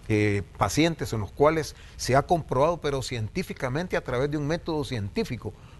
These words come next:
porque eso también no es una corazonada que a mí me gusta utilizar, por ejemplo,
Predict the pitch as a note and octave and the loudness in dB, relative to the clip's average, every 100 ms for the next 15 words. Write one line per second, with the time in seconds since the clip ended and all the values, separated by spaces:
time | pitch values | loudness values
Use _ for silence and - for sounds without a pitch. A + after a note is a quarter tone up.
0 | - A#2+ C#3 F3+ G#3+ F3 E3+ G3+ F3 E3 | -2 0 2 2 2 2 2 2 2 2
1 | F#3 F3 C#3+ B2+ G2+ A2+ E3+ F3+ - B2 | 2 2 2 0 0 2 2 2 0 -2
2 | E3+ D#3+ E3 F3+ D3 B2+ B2 G#2 G2 D#3+ | -2 0 0 2 2 0 -2 -4 2 2
3 | D#3 B2+ A#2 B2+ D#3 - B2+ | 2 -4 -2 0 -2 -2 -2